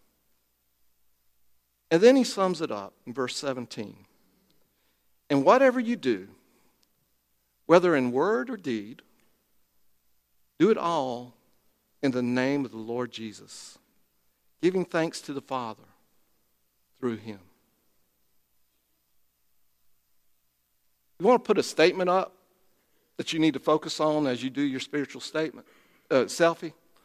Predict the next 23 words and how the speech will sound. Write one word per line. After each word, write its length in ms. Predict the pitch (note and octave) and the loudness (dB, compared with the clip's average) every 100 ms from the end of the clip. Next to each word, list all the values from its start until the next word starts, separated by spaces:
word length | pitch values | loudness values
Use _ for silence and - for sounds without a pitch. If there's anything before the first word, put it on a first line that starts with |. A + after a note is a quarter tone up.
| _ - | _ -2
This 180 | E3 | -2
is 100 | F#3+ D#3+ | -2 -8
the 60 | |
statement. 640 | - - A2+ - - _ _ _ _ _ _ _ _ _ _ - | -8 -6 -6 -6 -20 _ _ _ _ _ _ _ _ _ _ -6
"And 160 | C3 | -4
whatever 320 | B2+ E3+ G3+ G#3 | 0 0 0 -4
you 160 | G3 | -10
do, 380 | C#3+ A#2 G2+ G2 _ _ _ _ _ _ _ _ _ | -10 -10 -12 -20 _ _ _ _ _ _ _ _ _
whether 320 | - C#3+ C#3 C3 | 0 2 4 2
in 160 | A#2+ | 2
word 240 | C3 D#3 E3+ | 0 0 -2
or 40 | |
deed, 340 | C3 G#2+ G2+ G#2+ A2+ _ _ _ _ _ _ _ _ _ _ _ _ - | -10 -16 -16 -20 -20 _ _ _ _ _ _ _ _ _ _ _ _ -2
do 120 | D3 | 0
it 80 | D3+ | 0
all 340 | C3 C3 C3 | -2 -2 -6
in 80 | G#2+ | -10
the 80 | A2 | -12
name 360 | A2+ A#2+ A#2+ | -10 -10 -12
of 60 | G#2 | -14
the 60 | |
Lord 300 | G#2+ G#2 G#2+ | -16 -14 -16
Jesus." 580 | - G#2 F#2 - - - | -20 -20 -20 -20 -20 -20